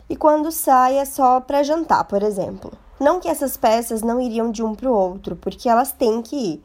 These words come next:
Mas vocês percebem como tem que ter mais tipos de peça ali no primeiro caso? Ou seja, só pela nossa conversa até aqui,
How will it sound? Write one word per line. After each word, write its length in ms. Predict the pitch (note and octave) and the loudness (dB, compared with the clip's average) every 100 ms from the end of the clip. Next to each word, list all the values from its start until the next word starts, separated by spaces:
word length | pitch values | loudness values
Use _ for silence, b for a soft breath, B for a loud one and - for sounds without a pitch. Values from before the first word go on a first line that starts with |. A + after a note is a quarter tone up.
| _ | _
Mas 140 | A#3+ A#3+ | -4 -2
vocês 240 | C4 C#4+ | -4 -2
percebem 520 | C#4 C#4 D4 C#4 D4+ | 0 2 2 2 0
como 340 | D4+ - C4+ C#4+ | -2 2 2 0
tem 440 | - - C#4 E4 | -6 -2 -2 -2
que 100 | D#4 | -4
ter 160 | A#3 A3+ | -2 0
mais 240 | G#3 G3+ | 0 -2
tipos 280 | G#3+ G#3 G#3+ | -4 -4 -6
de 100 | G3 | -6
peça 380 | G3 G3 G3 G3+ | 0 0 0 -4
ali 120 | F#3+ | -2
no 80 | F#3+ | -4
primeiro 300 | G#3+ F#3+ F3+ | -2 -4 -4
caso? 540 | - A#3 G3 F3 F#3 - _ _ | 0 2 2 -2 -10 -14 _ _
Ou 120 | C#4 | 0
seja, 440 | D#4+ - A#3+ G3 G3 | 0 0 0 2 0
só 160 | B3+ | 0
pela 200 | D4+ E4 | 2 2
nossa 240 | D#4+ D#4+ D#4+ | 2 0 -2
conversa 460 | D#4+ D#4 C#4+ C#4 | -2 2 0 0
até 160 | C4 C4+ | -2 -2
aqui, 400 | C4+ - G3+ D3+ | -2 -6 -6 -8